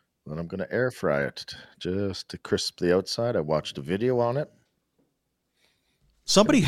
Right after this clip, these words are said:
Speaker 2: had
Speaker 1: good.
Speaker 2: a question. It comes up about every three or four weeks w-, on Ask Rhett for Hope Street, where you fall in for the Insta,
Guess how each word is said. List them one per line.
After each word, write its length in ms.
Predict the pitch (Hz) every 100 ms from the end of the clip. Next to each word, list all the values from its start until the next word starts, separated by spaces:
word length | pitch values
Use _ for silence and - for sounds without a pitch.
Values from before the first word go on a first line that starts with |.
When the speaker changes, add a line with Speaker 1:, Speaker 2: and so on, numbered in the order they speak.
| 190
Speaker 2:
had 120 | 185
Speaker 1:
good. 80 | 170
Speaker 2:
a 40 |
question. 460 | - 160 160 - 147
It 80 | 143
comes 220 | 196 175
up 100 | 156
about 240 | 139 139
every 220 | 139 139
three 240 | 127 - 139
or 80 | 123
four 300 | - 127 110
weeks 440 | 110 98 - - - - - -
w-, 180 | 117 127
on 200 | - 135
Ask 320 | 127 117 - 127
Rhett 260 | 120 -
for 160 | - 107
Hope 240 | 127 131
Street, 340 | - - 82 -
where 440 | 117 123 143 147
you 220 | 135 143
fall 380 | 135 - 135 127
in 260 | 123 120 110
for 320 | - 127 120
the 200 | 107 107
Insta, 460 | 127 123 - 110